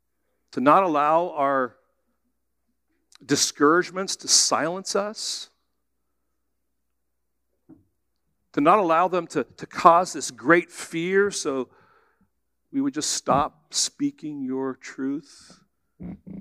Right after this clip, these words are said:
even hiding as if we're not Christians, but we kind of slip into church on Sunday.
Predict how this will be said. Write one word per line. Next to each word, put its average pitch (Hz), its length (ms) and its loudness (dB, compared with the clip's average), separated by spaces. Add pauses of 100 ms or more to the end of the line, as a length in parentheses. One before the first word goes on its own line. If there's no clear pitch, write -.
(960)
even 135 200 -4
hiding 151 760 0
as 117 140 -6
if - 280 -4 (340)
we're 131 140 0
not 131 280 0
Christians, 165 580 0
but 143 100 -6
we 139 100 -8
kind 143 200 -4
of 120 80 -6
slip - 320 0
into 147 200 -6
church 151 340 -4
on 147 160 -6
Sunday. 156 480 -14